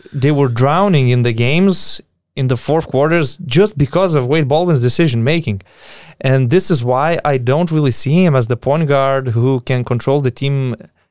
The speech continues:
at the end of the game. I really wouldn't like to see him having the ball in his hands in the last minutes of the fourth quarter of a big game.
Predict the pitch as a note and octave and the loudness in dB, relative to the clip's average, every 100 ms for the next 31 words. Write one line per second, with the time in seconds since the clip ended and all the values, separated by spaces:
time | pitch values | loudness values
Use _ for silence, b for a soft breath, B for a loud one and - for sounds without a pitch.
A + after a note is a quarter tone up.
0 | _ B2 A#2 B2 C#3 D3+ A#2+ A2+ A#2 D3 | _ -4 0 2 2 2 0 -2 0 0
1 | E3 D#3 B B - C3 B2 E3+ E3+ C#3 | 0 -2 B B -6 -2 2 2 2 2
2 | C3 C3+ A#2+ B2+ D3+ C#3+ B2 C3+ B2+ C3+ | 0 0 0 0 -2 -4 -4 -2 0 0
3 | A#2+ C3+ C#3+ B2+ A2+ A2+ B2 D3 C3+ B2+ | 0 0 0 -2 -2 0 0 0 0 0
4 | A#2+ B2+ C#3 B2+ - - A#2+ A#2+ A#2 B2 | 0 0 0 -2 -6 -10 -6 -2 0 0
5 | C3 C3 C3+ B2+ A#2+ A#2+ - B2 B2+ - | -2 -4 -4 -2 -2 -4 -2 -2 -2 -2
6 | A#2+ C3 B2+ A#2 A2+ B2 B2+ B2+ D3+ | -2 2 2 0 0 -2 0 0 0